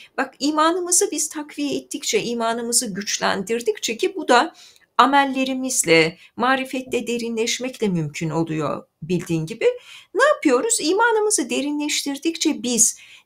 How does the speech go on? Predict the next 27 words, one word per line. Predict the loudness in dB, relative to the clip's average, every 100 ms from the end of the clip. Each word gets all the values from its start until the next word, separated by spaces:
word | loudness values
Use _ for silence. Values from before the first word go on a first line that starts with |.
| 0
tevhid | 2 2 0 0
akidesinde | -2 -2 -4 0 2 2 2 -2 -4 -2
biz, | 0 2 2
marifette | 2 0 -2 -2 -2 0 -4 -2
derinleştikçe | -2 0 -2 0 0 0 0 4 4 4 -4 _ _ _
teslim | 0 2 4 4 2
olabiliyoruz | -2 -4 -4 -4 -4 0 0
ancak, | 0 -4 -6 -6
yükümüzü | -4 -2 -2 0 2
bırakabiliyoruz. | 2 0 -4 -6 -6 -4 -6 -6 -8 -10 _ _ _ _ _ _ _ 0
Yükümüzü | 4 6 6 4 4 4
bıraktıkça, | 4 2 0 -6 -8 -4 -6 0
bıraktıkça | 2 2 2 -8 -2 0
aslında | 2 0 -2 -2 0 -2 -4 -20 -20 _ _
taşımamız | -2 0 0 0 0 0 2
gereken, | 2 0 0 -2 0
yani | 0 0 0
bize | 4 4
ait | 4 0 2
olan | 4 4 2
sorumluluğu | 2 2 2 0 -2 -4 -4
üstleniyoruz. | -2 -2 -2 -4 -6 -4 -2
O | -2 0
yüke | -2 -2 -2
nezaret | 0 0 0 -2 -2 -4
etme | -6 -6 -4
sorumluluğunu. | -4 -4 -6 -10 -10 -12